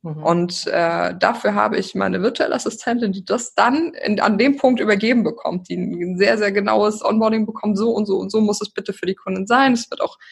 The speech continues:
Speaker 2: am Anfang ein bisschen kontrolliert und so. Aber das sorgt dafür, dass ich nie in die Langeweile komme, sondern dass ich immer wieder mit neuen Dingen zu tun habe, dass ich, äh, mich mit den Dingen beschäftigen kann, äh,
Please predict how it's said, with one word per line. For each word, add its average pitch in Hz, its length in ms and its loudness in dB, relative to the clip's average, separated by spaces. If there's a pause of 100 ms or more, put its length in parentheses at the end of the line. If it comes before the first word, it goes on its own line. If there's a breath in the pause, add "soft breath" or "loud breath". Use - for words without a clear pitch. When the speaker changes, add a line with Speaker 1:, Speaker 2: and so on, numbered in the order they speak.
(280 loud breath)
Speaker 2:
am - 120 -4
Anfang 190 240 2
ein 180 40 -4
bisschen 170 200 -6
kontrolliert 247 480 -2
und 285 120 -2
so. 269 120 -2 (440 loud breath)
Aber 220 320 4
das 214 180 -2
sorgt 196 260 0
dafür, 214 240 -2
dass 214 220 -6
ich 220 280 -6
nie 254 600 2
in - 160 -6
die 220 120 0
Langeweile 110 560 2
komme, 180 280 -2
sondern 190 280 -2
dass 185 160 -6
ich - 120 -10
immer 208 280 0
wieder 202 200 0
mit 196 220 -2
neuen 208 340 4
Dingen 233 200 2
zu 226 120 -8
tun 226 300 -2
habe, 214 320 0
dass - 180 -10
ich, 175 220 -10 (720 soft breath)
äh, 180 180 4
mich 190 220 0
mit 190 240 -2
den 202 160 2
Dingen 202 180 4
beschäftigen 196 500 -2
kann, 95 420 -2
äh, 92 420 0